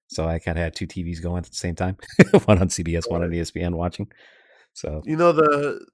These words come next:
Speaker 2: a funny side note about the Cam Newton testing positive was right before he tested positive, Joseph, who's been on our podcast, uh, made a trade with me, a wide receiver for, um, 'cause Joe had two, uh, quarterbacks, Cam Newton and Matt Ryan,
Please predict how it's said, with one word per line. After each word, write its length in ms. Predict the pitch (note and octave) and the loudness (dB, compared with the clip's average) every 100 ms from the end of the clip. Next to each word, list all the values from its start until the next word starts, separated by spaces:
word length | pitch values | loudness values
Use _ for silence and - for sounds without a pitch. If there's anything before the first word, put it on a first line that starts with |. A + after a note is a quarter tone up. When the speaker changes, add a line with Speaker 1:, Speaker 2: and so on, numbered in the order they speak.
| _ | _
Speaker 2:
a 160 | C#3 | -6
funny 340 | C3 C#3+ C#3+ C#3 | -4 -4 -4 -4
side 320 | - C3 C#3 | -2 -2 -2
note 260 | C3+ C3+ B2+ | -4 -4 -4
about 300 | B2 B2+ A#2+ | -4 -4 -6
the 80 | |
Cam 320 | A#2+ C#3 C3 B2+ | -10 -6 -4 -4
Newton 360 | C3 B2+ B2+ | -6 -6 -8
testing 400 | A#2+ B2+ - B2+ | -6 -8 -6 -12
positive 680 | A#2 B2 C3 A#2+ A2+ A#2 A2+ _ _ _ _ _ | -4 -2 -2 -6 -8 -10 -12 _ _ _ _ _
was 220 | B2+ A2+ | -10 -6
right 240 | C3+ D3+ D3+ | -2 -2 -4
before 360 | D3 C#3+ C#3 | -8 -4 -2
he 120 | C3 | -2
tested 480 | A#2+ C3+ C3 - B2 | -4 -4 -4 -6 -6
positive, 680 | B2+ C3+ C3 A#2+ A#2 A#2 - _ _ | -2 -2 -2 -6 -6 -8 -14 _ _
Joseph, 640 | - C#3 C#3+ - B2 A#2+ A#2+ | -6 -4 -4 -2 -4 -4 -8
who's 220 | B2+ A#2 | -14 -10
been 180 | B2 A#2+ | -8 -8
on 180 | A#2 A#2 | -6 -8
our 100 | G#2+ | -6
podcast, 720 | - B2+ C3 - A2+ A#2 - _ _ _ _ _ | -4 -4 -4 -8 -8 -8 -14 _ _ _ _ _
uh, 260 | - B2 A#2+ | -10 -8 -6
made 240 | A#2+ C3+ | -4 -4
a 60 | B2 | -6
trade 380 | - D3 E3+ D3+ | -4 0 0 -2
with 240 | C3 B2 | -6 -6
me, 400 | A#2+ A#2+ A#2+ A#2 _ _ - | -10 -8 -8 -12 _ _ -12
a 80 | |
wide 300 | A#2+ B2+ C3 | -6 -4 -4
receiver 840 | B2+ A#2+ - C3+ C#3 A#2+ B2 B2 _ _ _ _ _ | -8 -12 -10 -8 -6 -4 -6 -8 _ _ _ _ _
for, 340 | - B2 A#2+ A#2 | -10 -8 -6 -6
um, 180 | A#2 | -10
'cause 240 | A2+ C3 A2+ | -10 -10 -6
Joe 220 | B2+ B2+ | -4 -2
had 300 | B2+ A#2+ G#2+ | -2 -6 -8
two, 420 | - C3+ C3+ C3 | -10 -6 -4 -4
uh, 100 | A#2 | -6
quarterbacks, 720 | A2+ - D#3+ C#3+ B2 A#2 A2+ - | -6 -4 -4 -4 -6 -6 -10 -14
Cam 240 | - B2+ | -8 -6
Newton 320 | B2+ B2+ B2+ A#2 | -6 -6 -8 -8
and 100 | A#2 | -8
Matt 220 | B2 - | -8 -4
Ryan, 460 | B2+ D#3 C#3 B2+ | -2 -2 -2 -6